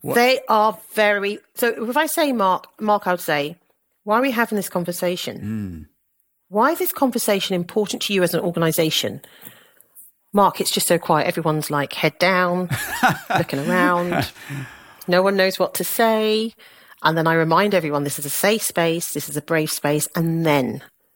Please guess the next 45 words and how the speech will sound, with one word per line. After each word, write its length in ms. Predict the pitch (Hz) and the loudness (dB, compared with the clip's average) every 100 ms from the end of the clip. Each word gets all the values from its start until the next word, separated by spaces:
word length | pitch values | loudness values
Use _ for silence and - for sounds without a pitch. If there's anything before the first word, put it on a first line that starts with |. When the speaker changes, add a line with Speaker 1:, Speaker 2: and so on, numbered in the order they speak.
| _ _ _ _ - | _ _ _ _ -4
Speaker 2:
you 60 | 156 | -4
know, 100 | 143 | -2
people 300 | - 170 156 | -4 -4 0
start 200 | 151 - | 0 0
to 40 | |
talk. 200 | - 151 | 0 -2
But 80 | - | 0
at 100 | 165 | -2
first, 380 | - 220 220 220 - | 2 4 4 2 -6
it 80 | 170 | -6
is 120 | 165 | -6
very 240 | - 156 131 | -4 -4 -2
quiet. 240 | - 175 | 0 2
And 80 | 165 | 2
that's 180 | 220 - | 0 0
why 120 | 175 | -2
sometimes 480 | - 170 165 160 151 | 0 -2 0 -2 -2
we 60 | 156 | -4
need 120 | 147 | -4
two 220 | - 165 | -2 -2
or 80 | 160 | -2
three. 400 | - 190 151 - - _ _ - - _ _ - | -2 0 0 -2 -14 _ _ -20 -20 _ _ -8
Speaker 1:
Yeah, 540 | 92 95 98 87 76 - _ | -2 0 0 -2 -6 -12 _
absolutely. 720 | 101 98 - 98 98 - 82 - - 226 | -4 -4 -4 -6 -6 -6 -10 -12 -4 2
Speaker 2:
Because 240 | 254 226 | 4 4
nobody 460 | 226 233 269 294 277 | 4 4 2 0 0
knows 280 | 262 262 240 | 2 0 -2
what 180 | - | -4
to 120 | - 247 | -2 -4
say. 360 | - 254 294 | 0 2 2
Speaker 1:
Do 80 | 190 | 2
you 60 | 214 | 2
know 100 | 220 | 2
what, 200 | 214 - | 0 2
though? 200 | 196 151 - | 2 2 -2
Speaker 2:
<laughs> 80 | - | -6
Speaker 1:
I, 120 | 170 | -4
that 380 | 165 185 240 175 | -2 -2 -2 -2
may 240 | 190 226 | -2 0
not, 640 | 220 170 208 170 - - - _ - 143 - | 0 0 0 0 -2 -6 -10 _ -18 -16 -4
uh, 600 | 160 143 135 127 123 120 - - _ _ _ _ _ _ _ _ _ _ _ _ 151 | 2 2 2 2 0 -2 -6 -20 _ _ _ _ _ _ _ _ _ _ _ _ -2
I 80 | |
mean, 100 | 156 | 2
I'm 120 | 147 143 | 2 2
sure 480 | - 170 147 127 | 2 2 2 -2